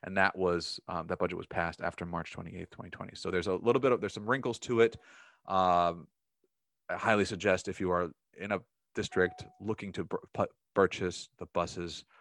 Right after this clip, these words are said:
through using C R F funds, make sure that those check marks are bulleted. Again, that, um, came out on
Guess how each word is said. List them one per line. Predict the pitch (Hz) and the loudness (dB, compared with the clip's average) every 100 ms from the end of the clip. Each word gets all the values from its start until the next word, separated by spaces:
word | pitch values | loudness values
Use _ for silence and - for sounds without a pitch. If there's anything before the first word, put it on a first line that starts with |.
| _ | _
through | - 131 110 | 2 4 4
using | 101 90 87 | -2 -6 -8
C | - 92 | -8 -2
R | 90 | -2
F | 87 | -2
funds, | 87 87 | -6 -6
make | 90 90 | -6 -6
sure | - 95 92 | -2 -2 0
that | 87 87 _ - - - _ | -2 -4 _ -20 -20 -20 _
those | 101 95 90 | -2 -2 -4
check | - 95 - | -4 -4 -4
marks | 82 85 - - | -8 -10 -14 -6
are | 90 85 82 | 0 0 0
bulleted. | 90 87 - - | -2 -4 -6 -6
Again, | 92 90 90 | -4 0 4
that, | 98 98 _ _ _ _ - | 4 4 _ _ _ _ -8
um, | 92 87 85 85 _ - - - _ _ - - _ | -2 -2 -2 -8 _ -20 -20 -20 _ _ -20 -20 _
came | - 113 101 | -12 -10 -2
out | 101 98 - - _ _ _ _ _ _ - | 0 0 -4 -18 _ _ _ _ _ _ -4
on | 101 92 90 90 | 0 0 -2 -4